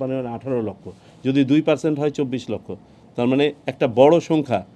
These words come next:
সংখ্যাটা exactly কত হবে এটা হয়তো আজকের পরে গিয়ে আমরা যখন সব জিনিসগুলো সামারাইজ হবে তখন আমরা বলতে পারবো,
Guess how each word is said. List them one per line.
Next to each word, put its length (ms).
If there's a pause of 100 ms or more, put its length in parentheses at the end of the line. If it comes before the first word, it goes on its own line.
(260)
সংখ্যাটা 360
exactly 400
কত 160
হবে 260
এটা 160
হয়তো 200
আজকের 300
পরে 260
গিয়ে 160
আমরা 320 (320)
যখন 200
সব 300
জিনিসগুলো 400
সামারাইজ 500
হবে 140
তখন 240
আমরা 180
বলতে 240
পারবো, 280